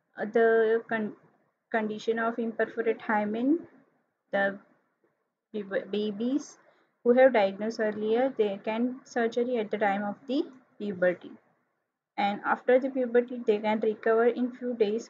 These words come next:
but there is a need to insert a dilator for fifteen minutes each day, because the dilator keeps the incision from closing on itself and keeps the vagina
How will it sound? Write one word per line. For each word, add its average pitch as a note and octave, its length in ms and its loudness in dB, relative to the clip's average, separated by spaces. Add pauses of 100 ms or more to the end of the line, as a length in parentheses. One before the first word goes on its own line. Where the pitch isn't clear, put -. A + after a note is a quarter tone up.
but G#3 260 0
there G#3 160 2
is B3+ 160 -2
a D4+ 80 0
need A#3+ 400 2
to B3 160 -4
insert G#3+ 420 -4
a B3 60 0
dilator G3 680 -2 (520)
for A#3 180 2 (120)
fifteen C4 480 2
minutes G#3+ 560 -4
each A3+ 440 -10
day, F3 200 -10 (1600)
because A3+ 720 0 (160)
the G#3+ 80 2
dilator A#3 680 2 (580)
keeps C4 280 -6
the C4+ 100 2
incision A3 580 -2
from A#3 240 -4
closing A3 480 0
on A3 240 0
itself G#3+ 540 -6 (100)
and A3+ 220 -8
keeps A#3 220 -6
the A#3 120 -8
vagina G3 520 -4